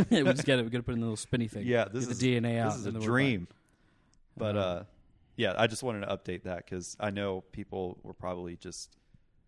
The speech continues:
Speaker 2: you know,
Speaker 1: On the edge of their seats
Speaker 2: yeah, on the
Speaker 1: wondering
Speaker 2: edge of their
Speaker 1: about
Speaker 2: seat wondering what was gonna happen.
Speaker 1: Yeah.
Speaker 2: They found the guy. We can all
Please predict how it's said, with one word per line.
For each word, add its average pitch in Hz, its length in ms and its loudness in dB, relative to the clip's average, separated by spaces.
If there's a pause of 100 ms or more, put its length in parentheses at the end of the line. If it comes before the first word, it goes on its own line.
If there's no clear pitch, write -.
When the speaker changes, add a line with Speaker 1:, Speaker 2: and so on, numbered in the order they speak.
(300)
Speaker 2:
you - 60 -12
know, - 180 -16 (100)
Speaker 1:
On 101 100 -12
the 98 80 -12
edge 104 140 -10
of 107 40 -12
their 110 80 -12
seats 104 120 -6
Speaker 2:
yeah, 98 120 0
on - 20 0
the 90 40 0 (160)
Speaker 1:
wondering 101 40 -2
Speaker 2:
edge 101 120 -2
of 98 60 -2
their 92 80 -2
Speaker 1:
about - 60 -10
Speaker 2:
seat 98 280 -8
wondering 92 280 -2
what 90 120 -4
was 90 100 -14
gonna 87 180 -8
happen. 85 360 -10
Speaker 1:
Yeah. 87 60 -12
Speaker 2:
They 101 80 -2
found 123 280 2
the 113 60 0
guy. 107 360 4
We 98 120 -8
can 101 100 -10
all 92 120 -8